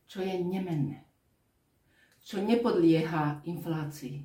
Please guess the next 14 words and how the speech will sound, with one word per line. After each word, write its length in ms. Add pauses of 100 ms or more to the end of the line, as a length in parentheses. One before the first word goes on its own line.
(1160)
čo 160
nepodlieha 720
nejakej 480
degradácii. 880 (1040)
Niečo, 640 (840)
čo 80
nám 320
nikto 720
nemôže 560
vziať 400 (960)
a 160
v 80
každej 400
situácii 1120